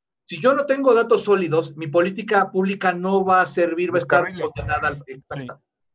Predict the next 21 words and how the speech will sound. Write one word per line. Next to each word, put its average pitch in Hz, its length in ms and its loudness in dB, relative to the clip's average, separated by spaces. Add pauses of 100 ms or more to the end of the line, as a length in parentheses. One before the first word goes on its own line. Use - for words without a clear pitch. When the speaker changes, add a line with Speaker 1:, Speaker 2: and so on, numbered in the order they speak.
(300)
Speaker 1:
Por 185 140 -2
ejemplo, 233 260 4
vamos 262 260 2
a 233 80 0
poner 220 220 6
un 208 100 2
ejemplo, 143 360 0
¿no? 190 200 -2 (280)
De 160 60 -6
estos 151 180 -6
datos 160 300 0
duros, - 340 -8 (540)
de 143 100 2
to-, 160 300 0
de 143 160 0
estos, 180 320 2
este, 147 260 0
estas, 196 380 0 (340)
este, 139 300 -2
evidencias 165 440 2
consolidadas. 120 720 -6